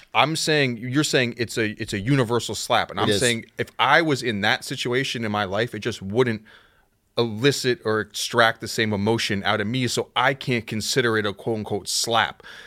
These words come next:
Speaker 1: because it doesn't put me in that mood vibe zone as when that song comes on and instantly you, like you said, you get the dopamine receptor. So I don't get that feeling or emotion from it. I'm not saying it's a bad song. It just doesn't quote unquote slap to me.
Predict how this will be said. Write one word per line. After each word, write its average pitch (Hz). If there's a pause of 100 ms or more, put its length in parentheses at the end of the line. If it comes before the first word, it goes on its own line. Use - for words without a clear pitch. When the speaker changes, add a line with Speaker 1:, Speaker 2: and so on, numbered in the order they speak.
(140)
Speaker 1:
because 113
it 113
doesn't 113
put 147
me 117
in 98
that 101 (260)
mood 123
vibe 101
zone 107
as 92
when 101
that 95
song 170
comes 113
on 101
and 98
instantly 110
you, 98 (120)
like 104
you 107
said, 98
you 92
get 101
the 101
dopamine 92 (280)
receptor. 95
So -
I 135
don't 156
get 131
that 107
feeling 120
or 101
emotion 101
from 165
it. 170
I'm 117
not 131
saying 139
it's 117
a 90
bad 101
song. 113 (240)
It 113
just -
doesn't 113
quote 123
unquote 110
slap -
to -
me. 104